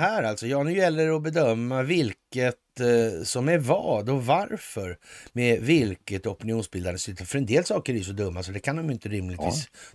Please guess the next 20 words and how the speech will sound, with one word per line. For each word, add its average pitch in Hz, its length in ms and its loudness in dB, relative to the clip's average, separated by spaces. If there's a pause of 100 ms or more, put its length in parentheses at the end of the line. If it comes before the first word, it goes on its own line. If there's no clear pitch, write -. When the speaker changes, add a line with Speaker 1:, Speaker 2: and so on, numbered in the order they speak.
Speaker 1:
tro 110 200 4
på 98 140 2
att 92 100 0
någon 87 200 -4
tror 214 340 0
på. - 280 -12 (680)
Det 107 60 2
här 135 180 6
är 165 80 -2
för 175 120 -10
att 175 120 -6
dra 156 140 -4
till 127 360 -8
fler 214 400 -6
folk 98 440 -14
som - 180 -10
inte 123 340 -8
ska 180 180 -4
tro 92 260 -12
på 78 300 -18